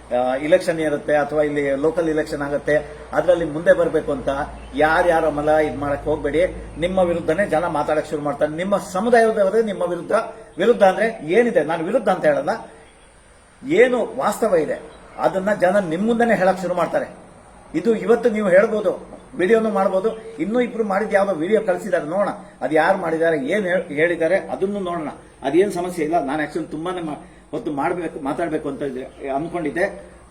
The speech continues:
ಆದ್ರೆ ಏನಾಗತ್ತೆ, ಒಂಥರ ಸ-, ಹೇಳಿದ್ದೇ ಸಬ್ಜೆಕ್ಟ್ ಮತ್ತೆ ಮತ್ತೆ ಹೇಳ್ಬೇಕು. ಅದೇ ಪೊಲೀಸು, ಅದೇ ಆಹಾರ ಇಲಾಖೆ, ಅದೇ ಗೂಂಡಾ ರಾ-, ಏನು, ಆ, ಪ್ರವೃತ್ತಿಯ ಜನಗಳು ಯಾವ್ದು ಆ ಏರಿಯಾಗಳಲ್ಲಿ, ನ-, ಅಂದ್ರೆ ಈ, ಈ ಏರಿಯಾ ಅಂತ ಹೇಳ್ತಾ ಇಲ್ಲ,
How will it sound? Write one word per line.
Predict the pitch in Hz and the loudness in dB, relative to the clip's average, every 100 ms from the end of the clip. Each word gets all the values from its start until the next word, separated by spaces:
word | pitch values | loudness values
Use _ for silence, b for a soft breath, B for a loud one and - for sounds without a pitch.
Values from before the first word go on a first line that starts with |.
| 113 | -4
ಆದ್ರೆ | 156 165 160 147 131 - - - | -2 0 2 0 0 -6 -16 -8
ಏನಾಗತ್ತೆ, | 139 156 165 156 156 | -2 0 0 -2 -2
ಒಂಥರ | 151 147 156 151 | -2 -2 -4 -6
ಸ-, | 135 | -6
ಹೇಳಿದ್ದೇ | 135 151 180 180 180 | -4 2 2 4 2
ಸಬ್ಜೆಕ್ಟ್ | 180 151 151 127 | 2 -2 -6 -6
ಮತ್ತೆ | 143 165 | -6 -4
ಮತ್ತೆ | 156 147 | -4 -4
ಹೇಳ್ಬೇಕು. | 139 127 127 | -4 -4 -4
ಅದೇ | - 175 185 208 | -4 2 4 4
ಪೊಲೀಸು, | 180 165 143 143 127 | 2 -2 -2 -4 -2
ಅದೇ | 143 190 | 2 4
ಆಹಾರ | 208 185 175 | 4 4 0
ಇಲಾಖೆ, | 165 151 139 139 135 B B - | 0 -2 -2 -2 -4 B B -6
ಅದೇ | 123 170 208 240 233 160 156 | 0 4 4 4 2 -2 -2
ಗೂಂಡಾ | 151 190 190 175 156 147 135 139 | 0 2 4 4 4 2 -2 -4
ರಾ-, | 139 135 - | -4 -4 -2
ಏನು, | 139 151 120 | -2 -2 -4
ಆ, | - - - - - 127 123 123 120 - - | -10 -18 -18 -14 -8 -4 -2 -2 -6 -10 -6
ಪ್ರವೃತ್ತಿಯ | 165 185 196 180 175 160 | 2 4 4 2 2 2
ಜನಗಳು | 165 196 190 160 147 - | 0 0 2 0 -2 -4
ಯಾವ್ದು | 139 156 - | -4 -4 -4
ಆ | 131 | 0
ಏರಿಯಾಗಳಲ್ಲಿ, | 156 180 196 160 143 131 131 - - - - - | 2 4 4 4 0 -2 -6 -10 -20 -20 -18 -8
ನ-, | 143 165 | -4 -4
ಅಂದ್ರೆ | 165 185 | 0 0
ಈ, | 170 180 147 143 165 | 0 -2 -4 -4 -2
ಈ | 226 262 240 | 0 2 2
ಏರಿಯಾ | 233 208 | 4 4
ಅಂತ | 190 | 4
ಹೇಳ್ತಾ | 180 185 | 2 2
ಇಲ್ಲ, | 160 | 0